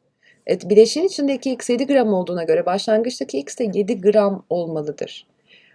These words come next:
X, Y bileşiğindeki X'in Y'ye kütlece birleşme oranı dört bölü yedidir demiş. Bakın, çok bebek oyuncağı bir soru. Yedi bölü dört arkadaşlar. Tam tersi olacaktır tabii ki de. Yine bir sınav sorusu. X, M, Y, N bileşiğindeki M ve N değerlerini bulabilmek için, bakın,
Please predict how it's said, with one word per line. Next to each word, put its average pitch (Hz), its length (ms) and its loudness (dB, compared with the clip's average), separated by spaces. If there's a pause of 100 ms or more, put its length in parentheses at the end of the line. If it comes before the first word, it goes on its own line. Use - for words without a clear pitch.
(360)
X, 208 280 2
Y 339 160 2
bileşiğindeki 240 600 -2
X'in 226 240 -6
Y'ye 277 280 2
kütlece 262 420 0
birleşme 262 360 2
oranı 254 260 0
dört 262 240 2
bölü 240 140 0
yedidir 185 440 0
demiş. 165 340 -6
Bakın, 196 200 -6
çok 214 160 -8
bebek 202 360 2
oyuncağı 165 500 4
bir 151 40 -6
soru. 175 500 -6
Yedi 202 320 2
bölü 208 240 6
dört 185 260 0
arkadaşlar. - 640 -8
Tam 208 200 -4
tersi 196 340 -6
olacaktır - 540 -8
tabii - 240 -12
ki - 140 -16
de. - 100 -8 (340)
Yine 208 180 4
bir 214 120 6
sınav 214 300 2
sorusu. 185 640 -6 (680)
X, 202 220 -4
M, 254 300 2
Y, 233 380 2
N 285 220 0
bileşiğindeki 190 960 -2
M 254 220 0
ve 220 140 0
N 226 200 0
değerlerini 190 560 0
bulabilmek 185 440 -6
için, - 240 -12
bakın, - 200 -10